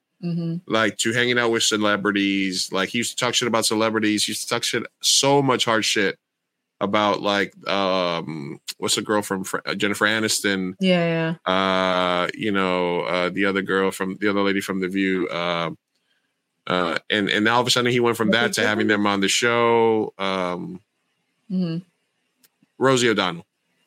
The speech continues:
Speaker 1: Ah, yes.
Speaker 2: Rosie O'Donnell and, and, and, uh, Jennifer Aniston, all these people. And then he went to hanging out with them on vacation and just being around rich people. And then, yes, he's absolutely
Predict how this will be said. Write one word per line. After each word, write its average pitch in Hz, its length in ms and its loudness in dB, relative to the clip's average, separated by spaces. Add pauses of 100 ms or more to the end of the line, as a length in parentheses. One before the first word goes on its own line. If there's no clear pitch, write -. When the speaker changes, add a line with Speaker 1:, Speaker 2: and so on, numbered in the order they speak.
(140)
Speaker 1:
Ah, 202 520 4
yes. - 560 -4 (360)
Speaker 2:
Rosie 139 260 4
O'Donnell 127 480 4
and, 117 280 0
and, 110 320 -2
and, 104 400 0
uh, 95 480 2
Jennifer 113 300 -2
Aniston, 113 680 0
all 110 140 2
these 120 160 -2
people. 117 360 0
And 110 100 2
then 107 100 2
he 120 120 0
went 110 180 0
to 104 80 0
hanging 110 260 0
out 107 200 2
with 101 160 -2
them 104 200 0
on 98 160 0
vacation 123 540 0
and 107 120 0
just 95 200 -4
being 107 180 2
around 101 220 2
rich 123 200 0
people. 110 360 -2
And 98 220 -2
then, 101 280 0
yes, 117 280 0
he's 107 200 -2
absolutely 101 800 0